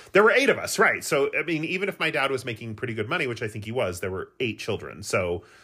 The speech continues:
you know, I never felt like we were poor, but I think, like, my parents were very, very conscious of money. Anyway,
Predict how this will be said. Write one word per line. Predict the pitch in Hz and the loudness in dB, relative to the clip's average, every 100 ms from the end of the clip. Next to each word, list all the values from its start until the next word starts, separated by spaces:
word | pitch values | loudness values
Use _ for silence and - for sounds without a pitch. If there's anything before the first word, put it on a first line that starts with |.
| _ | _
you | - | 0
know, | 151 113 | 2 4
I | 147 | 4
never | 165 196 | 4 4
felt | 196 180 | 4 4
like | 147 | 2
we | 127 107 | 2 0
were | |
poor, | 98 - 156 160 180 202 | 0 -4 0 4 6 6
but | 202 143 | 4 2
I | 123 | 2
think, | 127 117 113 | 0 -2 0
like, | 95 - _ _ _ - | 0 -2 _ _ _ -4
my | 117 | -2
parents | 104 123 110 | 0 -2 -2
were | |
very, | 104 104 117 110 | -2 4 6 6
very | 107 92 | 4 0
conscious | - - 92 101 - | -4 -8 -6 -6 -8
of | 80 | -8
money. | 80 67 71 165 | -10 -10 -6 -2
Anyway, | 175 110 82 82 | 2 2 0 -4